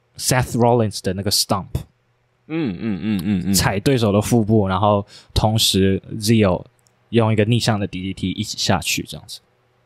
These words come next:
Speaker 2: OK，哇，这么，这么，这么复杂。
Speaker 1: 听起来很复杂，但是有兴趣呢，可以去参考N T WYouTube官网这个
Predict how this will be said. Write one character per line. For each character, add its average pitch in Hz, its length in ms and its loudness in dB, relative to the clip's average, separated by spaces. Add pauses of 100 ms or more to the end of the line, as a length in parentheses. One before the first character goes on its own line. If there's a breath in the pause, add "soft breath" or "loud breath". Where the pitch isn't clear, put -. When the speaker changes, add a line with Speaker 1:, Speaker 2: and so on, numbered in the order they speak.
(220)
Speaker 2:
OK， 87 260 -10
哇， 90 160 -10
这 110 120 -4
么， 90 100 0
这 120 140 -8
么， 98 80 -4
这 120 100 0
么 98 60 0
复 107 160 -8
杂。 76 200 -12 (200 loud breath)
Speaker 1:
听 143 120 0
起 139 80 0
来 131 120 4
很 117 100 -2
复 139 140 4
杂， 117 220 2
但 127 120 4
是 120 260 6
有 113 120 2
兴 131 180 2
趣 120 140 2
呢， 110 100 0
可 117 100 -2
以 110 60 2
去 117 100 -2
参 107 240 -2
考 101 140 2
N 98 140 2
T 110 100 -2
WYouTube 98 760 0
官 98 220 0
网 90 180 -2
这 90 120 -6
个 82 340 -6